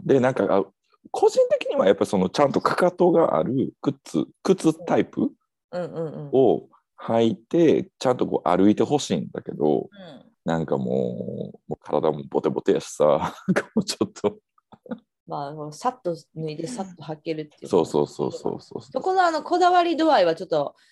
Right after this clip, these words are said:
Speaker 2: あの、ヒアリングしといた方がいいな。こういうのが楽ちんなん？とか言って。
Speaker 1: うん。
Speaker 2: <laughs> さりげの、
Speaker 1: <laughs>
Speaker 2: さりげないリサーチがいるかもしれ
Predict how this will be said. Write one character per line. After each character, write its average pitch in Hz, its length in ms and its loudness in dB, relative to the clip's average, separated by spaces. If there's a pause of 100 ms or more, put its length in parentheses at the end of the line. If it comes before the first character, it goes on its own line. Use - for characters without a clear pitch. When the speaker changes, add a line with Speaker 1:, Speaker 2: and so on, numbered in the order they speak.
(140)
Speaker 2:
あ 170 100 -6
の、 170 120 -6
ヒ 220 160 -2
ア 208 80 4
リ 202 100 0
ン 190 80 -4
グ 185 80 -4
し 185 80 -10
と 175 60 -6
い 160 40 -4
た 151 60 -8
方 127 80 -4
が 117 80 -10
い - 60 -12
い - 40 -18
な。 - 220 -18
こ 277 200 -2
う 302 60 0
い 320 160 0
う 311 60 -2
の 190 140 0
が 135 240 -6 (360)
楽 233 340 -6
ち 277 180 -8
ん 240 100 -4
な 147 160 -8
ん？ 262 100 -14 (200)
と - 80 -20
か - 80 -8
言 - 100 -10
っ - 20 -20
て。 - 240 -20 (460)
Speaker 1:
う - 160 6
ん。 220 40 -8
Speaker 2:
<laughs> - 0 -
さ 226 180 -2
り 220 160 -4
げ 220 180 -2
の、 220 360 -4 (100)
Speaker 1:
<laughs> - 20 -4 (380)
Speaker 2:
さ 330 80 4
り 240 100 -2
げ 247 160 -2
な 247 160 2
い 240 100 4
リ 233 120 0
サ 233 160 2
ー 196 60 0
チ 160 100 -10
が 143 100 -8
い 139 80 -6
る 135 80 -12
か - 140 -16
も - 80 -10
し - 80 -20
れ - 80 -18